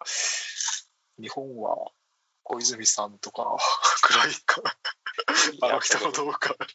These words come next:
Speaker 2: 日本のかっこいい。え、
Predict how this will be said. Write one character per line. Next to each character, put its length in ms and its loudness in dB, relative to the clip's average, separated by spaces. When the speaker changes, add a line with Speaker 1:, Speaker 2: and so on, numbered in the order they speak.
Speaker 2:
日 140 -18
本 360 -4
の 140 -4
か 160 -8
っ 40 -4
こ 360 -2
い 40 2
い。 480 2
え、 140 -8